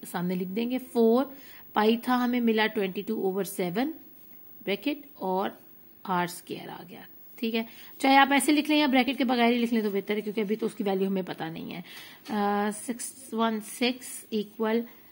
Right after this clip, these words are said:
ये आ गया eighty eight over seven, uh, multiply by आर स्क्वायर। अब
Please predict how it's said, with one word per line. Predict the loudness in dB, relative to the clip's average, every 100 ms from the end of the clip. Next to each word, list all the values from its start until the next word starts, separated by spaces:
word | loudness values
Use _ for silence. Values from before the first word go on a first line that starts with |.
| -10
ये | -2 0
आ | 2 0
गया | -2 -4 -2
eighty | -4 -4 -6 -2
eight | 2 0 0
over | -2 0 -2
seven, | -4 -4 -4 -2 -4 -6 -18 -20 -20 -20 -20 -14
uh, | -6 -4 -2 -2
multiply | -4 -4 -6 -4 -4 -2
by | -4 -6 -6
आर | -4 -4 -4
स्क्वायर। | -10 -12 -10 -10 -12 -20 -20 -20 -20 -20 -20 -20 -20 -18 2
अब | 2 2